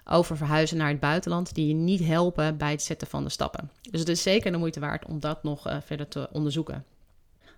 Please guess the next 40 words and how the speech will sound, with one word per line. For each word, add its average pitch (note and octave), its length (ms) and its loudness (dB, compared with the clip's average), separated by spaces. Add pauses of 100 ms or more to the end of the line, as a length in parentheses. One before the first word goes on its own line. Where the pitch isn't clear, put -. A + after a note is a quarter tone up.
(160)
En E3+ 140 0
dan G#3+ 220 8
natuurlijk, G3+ 540 2
eh, D3 480 -2
ja, D3 100 -2
de D3 120 -2
million E3 380 4
dollar C#3+ 280 0
question. G3 640 0
Hoe F3+ 280 4
kan F#3 240 2
je F3 80 2
nou D#3 440 0
je D3+ 80 0
mindset D3+ 460 -2
zo E3 360 4
trainen G3 640 2 (240)
eh, D3 280 -2
dat D3 160 -6
het - 140 -8
veel D#3+ 200 -2
meer C#3+ 260 -4
positieve G3 640 2
en D#3+ 260 -4
een C#3+ 80 -4
groeimindset D#3 840 0
wordt. C3+ 300 -8 (520)
En E3 340 4
de - 240 -6
eerste A3 360 6
stap, F#3+ 340 -2
eh, - 180 -2
het D#3 100 -4
eerste G#3 300 0
ding F#3+ 180 -2
wat F3 140 -4
je E3 80 -4
daarin D#3 300 -2
kunt D#3 220 -4
doen F#3+ 300 0